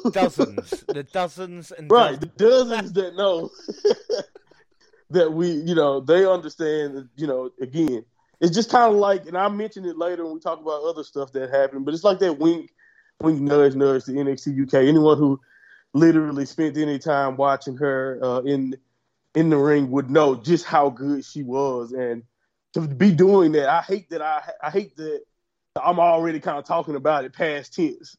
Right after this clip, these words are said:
Speaker 1: you know?
Speaker 2: Mm.
Speaker 1: I hate that because I really, to me, I didn't, I was only really getting to know her. So I really had big, big things in my head for what she could possibly do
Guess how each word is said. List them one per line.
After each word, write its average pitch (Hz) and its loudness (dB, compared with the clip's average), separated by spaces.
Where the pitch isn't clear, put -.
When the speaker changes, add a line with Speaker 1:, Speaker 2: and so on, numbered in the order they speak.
Speaker 1:
you 165 6
know? 208 4
Speaker 2:
Mm. - -20
Speaker 1:
I 143 2
hate 196 2
that 147 2
because 147 -4
I 151 2
really, 180 2
to 180 -10
me, 214 -4
I 190 0
didn't, 196 -4
I 156 -4
was 208 -8
only 196 -4
really 180 -6
getting 160 -4
to 123 -8
know 165 0
her. 123 -10
So 131 -12
I 147 6
really 175 4
had 156 -4
big, 175 -4
big 185 2
things 170 0
in 160 -4
my 143 -2
head 151 0
for 156 -10
what 147 -6
she 160 -12
could 131 -8
possibly 147 0
do 147 4